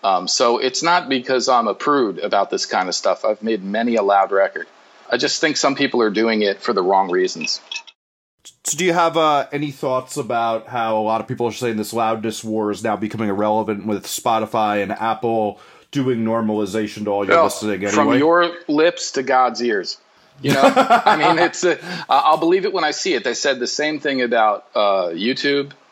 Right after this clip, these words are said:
Speaker 1: and their
Speaker 2: Mm-hmm.
Speaker 1: change to some sort of, uh, you know, regulated
Speaker 2: Yeah.
Speaker 1: level. God bless.
Speaker 2: Yeah.
Speaker 1: Do it. But it's gonna take a long time to trickle
Speaker 2: Mm-hmm.
Speaker 1: down into the general artist's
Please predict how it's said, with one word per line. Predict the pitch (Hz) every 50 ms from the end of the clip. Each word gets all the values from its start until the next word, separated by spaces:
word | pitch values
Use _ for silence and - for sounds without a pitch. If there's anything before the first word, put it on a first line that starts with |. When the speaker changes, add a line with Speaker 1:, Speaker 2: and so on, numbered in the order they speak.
| _ _ _ _ _ -
Speaker 1:
and | - 107 101 101 101
their | 110 117 120 117 117 123
Speaker 2:
Mm-hmm. | 127
Speaker 1:
change | - - 123 120 120 120 120 113 - -
to | - 127 120 110 107 - _ _ -
some | 98 - - 117 110
sort | - - 120 113
of, | 107 98 - -
uh, | 104 104 101 98 98 98 92 95 -
you | - 104
know, | 98 98 95
regulated | 92 95 101 95 104 - 101 101 98 98 98 95 92 92
Speaker 2:
Yeah. | 90 - 104
Speaker 1:
level. | 101 104 101 98 104 107 104 98 - - - -
God | - 160 165 175
bless. | - 131 127 120 98 82 - - -
Speaker 2:
Yeah. | 117 127 131 104 78 - 117
Speaker 1:
Do | 104 131 135 117
it. | 92 82 -
But | 113 113 - 135
it's | 135 - -
gonna | - 175 175 160
take | - 165 151 127 120 - - -
a | 113
long | 104 98 110 117 123 135 135 123
time | - - - 127 123 98 80 78 - _ _ _ _ _ _ _ _ -
to | - 117
trickle | - - - 151 143 - 139
Speaker 2:
Mm-hmm. | 135 120
Speaker 1:
down | 117 120 120 120 117 113 -
into | - 123 117 113 - - 120 120 104
the | 107 110 101
general | 92 - - 117 120 127 127 123 123 123 123 -
artist's | - 110 110 113 110 104 95 - - - - - - - - -